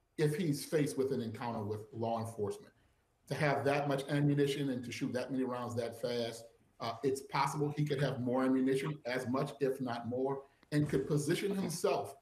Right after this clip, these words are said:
to be able to have a violent encounter with law enforcement. We all talked about the three likely encounters: suicide,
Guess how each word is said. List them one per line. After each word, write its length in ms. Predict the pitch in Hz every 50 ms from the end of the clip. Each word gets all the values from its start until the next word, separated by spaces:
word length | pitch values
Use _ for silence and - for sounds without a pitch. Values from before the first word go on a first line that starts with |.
| _ _ _ _ _ - - _ _ -
to 80 | 151 147 - 143
be 120 | 139 143
able 320 | 147 143 120 135 135 135
to 200 | 131 - 135 131 131 131 - _ _ -
have 120 | 147 123
a 60 | 123 110
violent 400 | 117 123 127 135 135 135 131 127
encounter 320 | 127 - 143 131 123 120
with 220 | 110 117 110 104
law 260 | 113 117 117 117 117 107
enforcement. 400 | - - - - - 117 117 - _ _ _ _ _ _ -
We 120 | 117 123
all 220 | 127 135 143 143 143
talked 280 | - 151 135 - - 131
about 320 | 131 127 123 117 - -
the 60 | - - -
three 200 | 117 131 131 127
likely 460 | 117 120 123 127 - 120 113 113 113
encounters: 520 | 110 - 135 120 120 120 120 131 131 - -
suicide, 640 | - - - 143 139 135 131 139 135 131 127 127 123